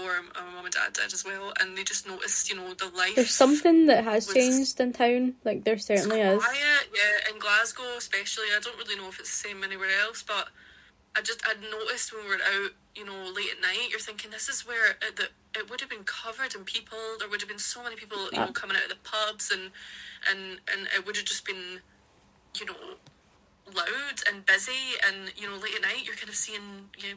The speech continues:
Speaker 1: one or two people, you know, it's really quiet, and, you know, the clubs aren't maybe the same because the system of getting in is different, and so I do think things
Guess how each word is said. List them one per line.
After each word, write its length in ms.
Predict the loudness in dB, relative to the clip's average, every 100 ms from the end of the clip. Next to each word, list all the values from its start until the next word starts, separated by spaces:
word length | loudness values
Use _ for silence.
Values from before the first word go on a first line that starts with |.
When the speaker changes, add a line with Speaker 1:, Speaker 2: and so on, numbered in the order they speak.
| -12
Speaker 1:
one 140 | -8
or 40 | -6
two 220 | -6 -6
people, 380 | -10 -10 -14 -12
you 100 | -8
know, 80 | -6
it's 140 | -8 -10 -12
really 240 | -6 -6 -6
quiet, 580 | -8 -2 2 6 4 4
and, 80 | -2
you 60 |
know, 80 | -10
the 100 | -10
clubs 420 | -6 -4 -2 0
aren't 240 | 0 -2 -8 -16 -18 -20 -20 _
maybe 120 | -12 -4
the 100 | -2
same 440 | -2 -4 -6 -8
because 380 | -8 -4 -4 -2
the 60 | -2
system 400 | -2 -2 -4 -8
of 120 | -4
getting 220 | -4 0
in 140 | 0 0
is 120 | -2
different, 580 | -4 -4 2 2 2 -4
and 240 | -4 -6 -14 -20 -20 -20 _ _
so 100 | 0 2
I 60 |
do 100 | 2
think 300 | 2 2 2
things 540 | 2 0 0 -2 -4